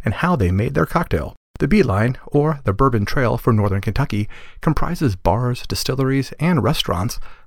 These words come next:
that are bourbon-themed and exude bourbon heritage. To be on the Beeline, restaurants must have fifty bourbons with a focus on Kentucky bourbon, and bars are required to have one hundred bourbons.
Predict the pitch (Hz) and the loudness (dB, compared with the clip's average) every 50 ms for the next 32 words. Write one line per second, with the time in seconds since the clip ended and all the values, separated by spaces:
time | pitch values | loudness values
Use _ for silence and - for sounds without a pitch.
0 | - - 135 143 120 98 - 117 131 127 117 107 98 - 151 143 123 113 127 - | -4 -2 0 0 0 2 4 2 2 4 2 0 0 0 0 0 2 2 0 0
1 | - - - 131 135 135 135 135 - 120 101 98 107 143 160 147 156 156 139 - | -4 -8 -4 -2 0 0 0 0 -2 -4 -4 -2 0 0 2 2 0 0 -2 -2
2 | - 107 104 104 104 92 98 135 131 110 - - - - - - - - - - | 0 2 2 2 2 2 2 2 2 0 0 -2 -6 -8 -10 -14 -14 -16 -20 -20
3 | - - - - - - 107 95 92 - - 120 139 156 143 107 90 101 120 135 | -20 -20 -18 -8 -2 0 0 2 2 0 2 2 2 2 2 0 2 2 2 2
4 | - 95 82 87 104 117 127 - - - - - - - - 156 - - - 139 | 2 0 0 0 0 0 -2 -4 -8 -16 -20 -20 -8 -2 0 0 0 0 0 0
5 | 139 151 - - - 143 147 - - - - 143 120 95 101 - - - - - | 0 0 0 -2 -2 -4 -2 -2 -2 0 0 2 2 2 0 0 0 2 2 2
6 | - 147 123 107 123 - 135 101 87 95 - - - - 104 - 120 113 101 - | 2 2 2 2 2 2 2 0 -2 -4 -4 -6 -6 -6 -4 -2 0 0 0 0
7 | 143 147 - 147 131 - - 127 117 107 - 110 98 - 175 - - 104 90 - | -2 0 0 -2 -2 -2 0 -2 0 0 0 -2 0 0 -2 0 -2 -2 -4 -4
8 | - 101 120 135 139 - - - - - - - - - 147 170 170 156 104 92 | -4 -4 -4 -4 -4 -8 -12 -18 -20 -20 -20 -12 -6 -2 -2 0 2 2 2 2
9 | 90 92 92 92 - 92 90 101 - - - 80 80 156 160 139 - - - - | 2 2 0 -2 -2 -4 -4 -4 -4 -2 0 0 2 2 0 0 -2 -6 -8 -8
10 | 117 110 139 139 120 104 113 131 127 101 - - 180 123 90 - 101 92 - 87 | -6 -4 -2 -2 -2 0 2 2 2 2 0 0 0 0 0 0 -2 -4 -4 -4
11 | 76 - - - - | -6 -8 -10 -14 -14